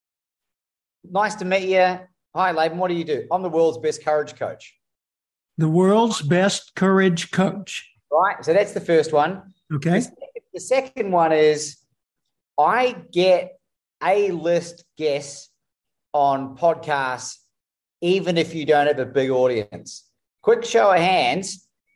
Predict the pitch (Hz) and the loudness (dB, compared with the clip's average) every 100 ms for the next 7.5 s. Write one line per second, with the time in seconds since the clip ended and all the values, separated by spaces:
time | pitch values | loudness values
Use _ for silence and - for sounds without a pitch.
0 | - 180 240 - - _ - 165 226 269 | 0 2 2 0 -10 _ -4 2 2 4
1 | 233 - 202 185 156 - 214 214 214 175 | 2 4 4 4 0 0 0 2 0 0
2 | 180 180 185 165 139 139 139 151 175 185 | -2 0 0 -2 -4 -4 -4 0 0 0
3 | 175 170 160 160 - 165 147 113 139 _ | 0 2 2 0 -4 -2 0 -2 -6 _
4 | - 131 143 135 123 151 151 139 127 143 | -8 -2 0 0 -2 -2 0 0 -4 -8
5 | 117 - 143 139 - 120 101 85 - _ | -10 -2 0 0 -4 -6 -6 -14 -18 _
6 | _ _ _ _ _ _ _ _ _ _ | _ _ _ _ _ _ _ _ _ _
7 | - 156 180 185 | -4 0 2 0